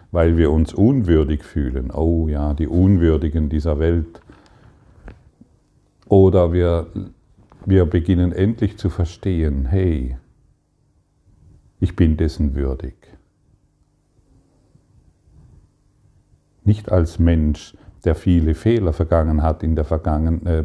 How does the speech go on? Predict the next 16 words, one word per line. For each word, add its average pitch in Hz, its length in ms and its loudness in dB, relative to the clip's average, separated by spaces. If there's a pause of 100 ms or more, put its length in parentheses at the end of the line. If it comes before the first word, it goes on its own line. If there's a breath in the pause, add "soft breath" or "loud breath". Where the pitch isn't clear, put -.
begangen 78 540 0
hat 80 220 0
in 78 140 0
der 80 100 -4
Vergangenheit, 82 960 -2 (1500)
sondern 80 580 0 (140)
als 71 440 -4
eins 80 420 0
in 76 160 0
Gott, 80 260 -2
als 73 220 -6
der 69 120 -8
Christus, - 800 -6
der 64 140 -10
du 65 100 -10
bist. - 460 -18